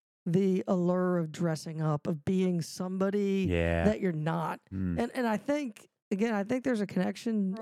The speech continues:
Speaker 1: Forever, Halloween's been connected to the macabre, to the dark, to the
Speaker 2: Mm-hmm.
Speaker 1: sinister.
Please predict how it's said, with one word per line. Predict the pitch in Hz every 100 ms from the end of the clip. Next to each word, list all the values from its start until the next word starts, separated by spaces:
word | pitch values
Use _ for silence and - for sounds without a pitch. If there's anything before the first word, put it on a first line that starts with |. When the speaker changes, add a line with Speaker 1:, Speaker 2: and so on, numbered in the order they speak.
| 220
Speaker 1:
Forever, | 214 226 190 160 -
Halloween's | 196 196 190 160
been | 190 170
connected | 180 175 165 180 175 175 -
to | - 165
the | 160
macabre, | 156 - 160 165 156
to | 165
the | 170
dark, | 180 165 151
to | 98
the | -
Speaker 2:
Mm-hmm. | 98
Speaker 1:
sinister. | 190 185 - 190